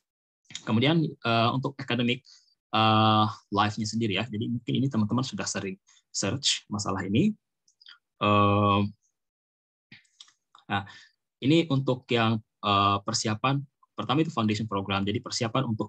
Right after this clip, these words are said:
yang undergraduate, seperti itu. Kemudian ada beberapa persyaratan ya, itu bisa dicek ya di, eh, tiap-tiap website university untuk yang,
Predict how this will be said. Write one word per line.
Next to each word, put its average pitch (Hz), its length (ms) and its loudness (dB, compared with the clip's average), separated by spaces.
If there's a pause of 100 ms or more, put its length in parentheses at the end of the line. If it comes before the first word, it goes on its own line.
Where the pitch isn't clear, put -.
yang 107 160 0
undergraduate, 98 680 -2 (380)
seperti - 400 -10
itu. 95 240 -2 (400)
Kemudian 98 400 -2
ada 95 320 0
beberapa 92 560 -2
persyaratan 98 560 -2
ya, 104 140 0 (260)
itu 117 80 -8
bisa 98 240 -6
dicek 95 460 -6 (400)
ya 135 280 -4
di, 95 520 -2
eh, 92 580 0 (100)
tiap-tiap 113 480 -2 (320)
website 107 480 -4
university 101 560 -2
untuk 92 280 -10
yang, 95 320 -6